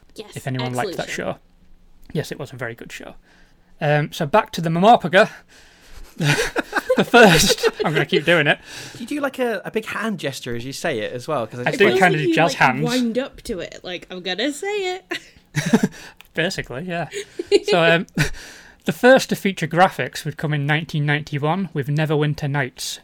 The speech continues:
Speaker 2: from Beyond Software. This ran on A O L between nineteen ninety-one and nineteen ninety-seven, and it had a pretty strong player base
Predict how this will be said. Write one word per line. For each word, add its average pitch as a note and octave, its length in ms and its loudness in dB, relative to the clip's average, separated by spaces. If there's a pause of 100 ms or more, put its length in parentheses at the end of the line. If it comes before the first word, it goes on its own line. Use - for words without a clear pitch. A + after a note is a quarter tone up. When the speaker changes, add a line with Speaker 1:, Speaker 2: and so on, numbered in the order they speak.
Speaker 2:
from C3 180 -6
Beyond D3 400 0
Software. - 560 -4 (580)
This E3+ 240 -4
ran D#3 280 2
on C#3+ 220 -4
A E3+ 160 0
O D#3+ 140 0
L D#3 180 2
between C#3+ 360 -6
nineteen D3+ 360 -2
ninety-one E3 600 -4
and C3 160 -6
nineteen C#3+ 400 -4
ninety-seven, - 640 -8 (340)
and C#3+ 80 -4
it C#3 40 -4
had C#3 120 -2
a D3 60 -10
pretty - 220 -6
strong E3+ 340 0
player E3 280 0
base F3 400 -2